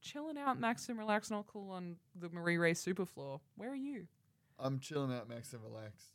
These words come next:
Speaker 1: Oh.
Speaker 2: Um, maybe I shouldn't be, but I'm feeling good. I'm like, the, the break's gonna be good.
Speaker 1: Mm.
Speaker 2: God, it's gonna be so good.
Speaker 1: It's
Speaker 2: I'm gonna
Speaker 1: gonna be
Speaker 2: break
Speaker 1: awesome.
Speaker 2: so hard.
Speaker 1: Yeah, but not too hard.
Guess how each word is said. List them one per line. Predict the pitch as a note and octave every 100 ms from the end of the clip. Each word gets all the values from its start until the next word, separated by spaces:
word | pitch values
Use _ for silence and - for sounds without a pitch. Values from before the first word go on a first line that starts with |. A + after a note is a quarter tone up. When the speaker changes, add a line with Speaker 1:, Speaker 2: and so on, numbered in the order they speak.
| _
Speaker 1:
Oh. | A3+ A#3 G3 C#3+ C3+ _ _ -
Speaker 2:
Um, | A#2+ A#2+ A#2 A#2
maybe | C3 E3 E3+
I |
shouldn't | D3+ D#3+ D3+ B2
be, | A#2+
but | A2+ C#3+ C#3+ C3 - _ -
I'm | C3+
feeling | - D4 D4
good. | D#3 C#3+ D#3+ B2+ -
I'm | C3 B2
like, | C3 - C3+ C3+
the, | D3 C#3+ C3+ -
the | C3
break's | B2 B2+ D#3 E3+
gonna | - F3+
be | F3
good. | C#3 B2+ C3 F3 A3+
Speaker 1:
Mm. | A3+ F#3+ F3+ E3+ D#3+ D#3+ _ _ _ - C3+
Speaker 2:
God, | B2+ A#2
it's | -
gonna | C3+ B2+
be | A#2
so | G#2+ - A#2+ G#2+ A2 A2
good. | A#2+ A#2+ B2+
Speaker 1:
It's | -
Speaker 2:
I'm |
gonna | A#2+ -
Speaker 1:
gonna |
be | B2
Speaker 2:
break | A2+ A2
Speaker 1:
awesome. | - - - A2+
Speaker 2:
so | A2 G#2+
hard. | B2+ D3+ G#2 G2+ G2+ A2+ -
Speaker 1:
Yeah, | F3+ G3 F3 D#3+ D3 D#3 - _ _ _ _
but | E3
not | F3 G3
too | - C#4+
hard. | G3 D#3+ D3